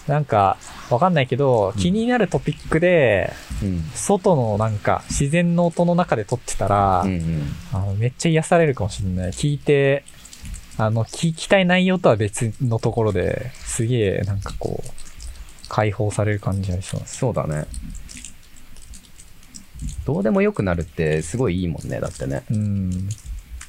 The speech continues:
Speaker 2: だってあそこ、さ、屋根からもう湯気出てんだよ。雨上がって。
Speaker 1: え？ほんとだ。なんで？え、なんで？
Speaker 2: どういう現象なん？あれ。
Speaker 1: <laughs> なんで？なんで？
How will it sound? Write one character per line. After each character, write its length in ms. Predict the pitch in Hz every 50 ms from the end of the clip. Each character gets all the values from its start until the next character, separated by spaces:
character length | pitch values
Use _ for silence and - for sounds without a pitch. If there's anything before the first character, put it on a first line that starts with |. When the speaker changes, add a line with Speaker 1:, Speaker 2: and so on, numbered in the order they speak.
| - - - - - - -
Speaker 2:
だ 80 | - 90
っ 20 |
て 80 | - -
あ 80 | 76
そ 140 | - - 147
こ、 180 | - 175 165 165 - - - - - - - - - - - -
さ、 200 | - - - 95
屋 160 | 85 90 104 95
根 120 | 98 92
か 120 | - 101 85
ら 60 | 80
も 120 | 87 85
う 40 | 87
湯 160 | 92 110 196
気 120 | - - 147
出 120 | 95 85
て 120 | - 82
ん 80 | 80 -
だ 60 | 82
よ。 60 | - 139 - -
雨 280 | - 98 98 95 90 78
上 160 | - 76 80
が 80 | 78 -
っ 20 |
て。 240 | - - - - - - - -
Speaker 1:
え？ 160 | 123 117 151 147 - - - - - - - - - - - - - - - - -
ほ 100 | - 113
ん 60 | 123
と 300 | 127 - 139 139 139 - - -
だ。 60 | - 139
な 60 | 143
ん 20 | 117
で？ 180 | 95 90 113 127 - - - - - - - - - - - - - - - - - - - - - - - - - - - - - - - - - - - - - -
え、 120 | 139 156 147 131
な 80 | 143
ん 20 | 156
で？ 80 | 117
Speaker 2:
ど 60 | 101
う 80 | 110 143
い 80 | 160 185
う 60 | 190
現 300 | 170 175 175 180 180 -
象 200 | - 175 175 170
な 140 | 165 117 -
ん？ 60 | -
あ 60 | 80
れ。 80 | 87 -
Speaker 1:
<laughs> 80 | 180
な 0 |
ん 100 | - -
で？ 200 | 170 - - 202 - - - - - - 185 175 156 123 95 92 - - - - - - - - - - - - -
な 120 | 139 175
ん 40 | 156
で？ 260 | 101 98 90 90 156